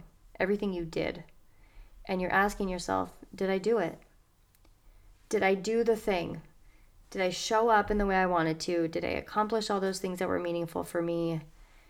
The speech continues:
You're checking in with your body. Do you feel tension around one particular domain? Do you already feel some pangs of regret around a specific domain?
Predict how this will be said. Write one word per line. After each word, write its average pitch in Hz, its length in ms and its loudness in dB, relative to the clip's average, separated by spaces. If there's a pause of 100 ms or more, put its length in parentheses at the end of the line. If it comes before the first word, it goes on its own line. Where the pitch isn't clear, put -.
(180)
You're 180 120 -4
checking 196 400 -2
in 202 100 -2
with 202 180 -2
your 196 80 0
body. 175 420 2
Do 170 120 -6
you 170 100 -4
feel 165 160 -4
tension - 720 -4 (560)
around 180 320 2
one 175 160 -2
particular 180 500 -6
domain? 175 640 -4 (720)
Do 202 100 -6
you 185 220 -4 (100)
already 190 340 2
feel 185 220 0
some 175 200 -6
pangs 180 320 -4
of 165 140 -6
regret 170 400 2 (420)
around 165 300 0
a 160 60 -4
specific 165 440 -6
domain? - 440 -6